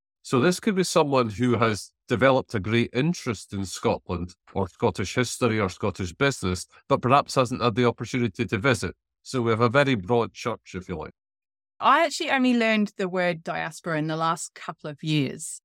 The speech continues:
Speaker 2: So it, but it made a lot of sense to me because I have this affinity to Scotland, as we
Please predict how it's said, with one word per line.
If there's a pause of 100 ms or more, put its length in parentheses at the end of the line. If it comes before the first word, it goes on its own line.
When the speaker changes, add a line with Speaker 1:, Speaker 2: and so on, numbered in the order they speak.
(480)
Speaker 2:
So (640)
it, (280)
but
it
made
a
lot
of
sense
to
me
because (140)
I
have
this
affinity
to
Scotland,
as
we